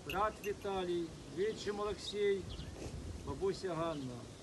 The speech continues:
які завжди будуть ним пишатися, за яким я хочу висловити слова вдячності, співчуття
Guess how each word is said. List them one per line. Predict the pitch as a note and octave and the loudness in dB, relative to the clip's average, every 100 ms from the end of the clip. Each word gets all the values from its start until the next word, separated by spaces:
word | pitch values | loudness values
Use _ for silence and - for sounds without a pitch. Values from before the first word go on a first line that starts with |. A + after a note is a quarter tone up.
| - | -10
які | D3 D#3 | -6 -2
завжди | G3 A3 G#3 B3 | 0 2 2 2
будуть | B3 A3+ A#3+ - | 0 0 -2 0
ним | A#3+ | 0
пишатися, | A#3 A#3 G3+ G#3+ A3+ G#3 F#3 E3 D#3 D3 C3 - - - - - - - - - - - - - - - | 0 0 0 4 4 4 2 -2 -4 -4 -4 -2 -2 -2 0 -2 -2 -8 -10 -10 -8 -10 -10 -12 -10 -4
за | F#3+ | -2
яким | G3 A#3+ | 0 0
я | A#3 A#3 | 2 2
хочу | B3+ B3+ B3 A3+ | 4 4 4 0
висловити | A#3 A#3+ A#3+ A3 F3+ | 0 0 0 0 0
слова | - A3 A3 A#3 A3+ | 0 0 2 4 4
вдячності, | F#3+ C#3+ A3 A3 - G#3 B3+ - - | 2 2 2 2 0 -2 0 -2 -2
співчуття | A3 G#3 - B3+ C4 A3 G3 | -2 -2 0 2 2 4 4